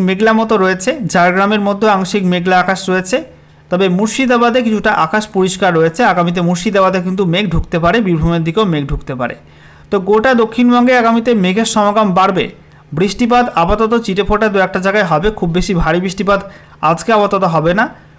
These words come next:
উপকূলের দিকে পূর্ব মেদিনীপুরে কিছুটা বৃষ্টিপাত হতে পারে, দক্ষিণ চব্বিশ পরগনার মধ্যে দু একটা জায়গায় বৃষ্টিপাতের সম্ভাবনা আছে, ঠিক আছে? তবে ভারী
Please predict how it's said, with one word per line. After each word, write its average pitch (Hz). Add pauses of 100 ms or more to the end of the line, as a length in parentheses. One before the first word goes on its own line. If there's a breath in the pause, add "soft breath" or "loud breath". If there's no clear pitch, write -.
(220 loud breath)
উপকূলের 254
দিকে 254 (300)
পূর্ব 202 (120)
মেদিনীপুরে 233
কিছুটা 220
বৃষ্টিপাত 214
হতে 190
পারে, 202 (100)
দক্ষিণ 180
চব্বিশ 190
পরগনার 185
মধ্যে 185
দু 175 (100)
একটা 175
জায়গায় 175
বৃষ্টিপাতের 170
সম্ভাবনা 170
আছে, 170 (100)
ঠিক 226
আছে? - (440 loud breath)
তবে 196 (140)
ভারী 202